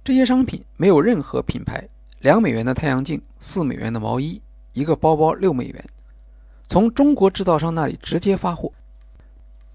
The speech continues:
传统电商在竞争时会考虑用户的购物体验，比如快递的时长、商品的质量、包装好看等等。Wish 的用户在乎的只有价格。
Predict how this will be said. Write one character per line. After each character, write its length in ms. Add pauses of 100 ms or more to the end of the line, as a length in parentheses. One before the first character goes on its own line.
传 220
统 180
电 200
商 220 (120)
在 240
竞 240
争 180
时 320 (180)
会 240
考 280
虑 180 (160)
用 220
户 180
的 340
购 120
物 180
体 200
验， 200 (320)
比 100
如 360
快 200
递 160
的 120
时 200
长、 320 (380)
商 240
品 100
的 100
质 180
量、 240 (280)
包 160
装 160
好 200
看 200 (140)
等 160
等。 100 (960)
Wish 300
的 80
用 180
户 240 (220)
在 240
乎 160
的 140 (200)
只 180
有 120
价 220
格。 180